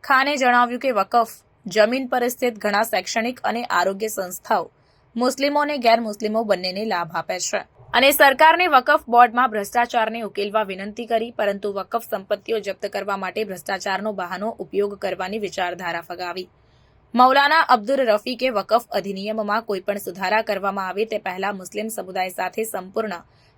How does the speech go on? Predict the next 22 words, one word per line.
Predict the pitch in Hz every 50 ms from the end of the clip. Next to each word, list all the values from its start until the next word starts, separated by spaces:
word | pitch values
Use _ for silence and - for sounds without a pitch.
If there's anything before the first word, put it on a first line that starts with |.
| _ -
પરામર્શ | 247 240 254 277 269 277 277 277 -
કરવાની | - 254 233 226 226 226 220 233 254 -
અપીલ | - 202 202 - 185 170 156
કરી. | - 175 170 160 151 - _ _ _ _ _ _ -
તેમણે | 226 240 254 269 277
ચેતવણી | 254 - 247 247 254 269 277 294 302 302
આપી | 277 - - 285 254
કે | 302 285
જો | 262 294 302
સરકાર | - 262 233 214 214 233 233 247 262
સમુદાય | - 240 214 214 214 226 233 240 -
સાથે | 220 208 - 240 247
સંલગ્ન | 240 - 214 196 196 202 202 208 226 233
નહીં | 226 202 185 180 226 240
થાય | 233 - 220 202 226 247 -
તો | 240 220
બંધારણીય | 202 185 180 175 202 208 208 214 214 220 226 247 240 - 196
અધિકારોની | 175 196 180 - 208 202 208 208 208 214 220
રક્ષા | 202 170 - - 214 196
માટે | 190 196 185 - - 226
રાષ્ટ્રીય | 214 185 180 180 - - - 196 190 190 -
સ્તરે | - 208 196 220 208